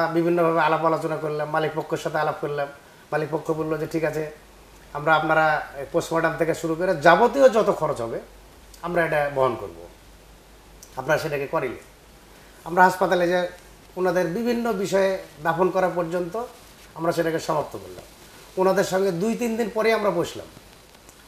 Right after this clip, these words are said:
বসার পরে আমরা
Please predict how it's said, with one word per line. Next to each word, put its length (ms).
বসার 360
পরে 160
আমরা 280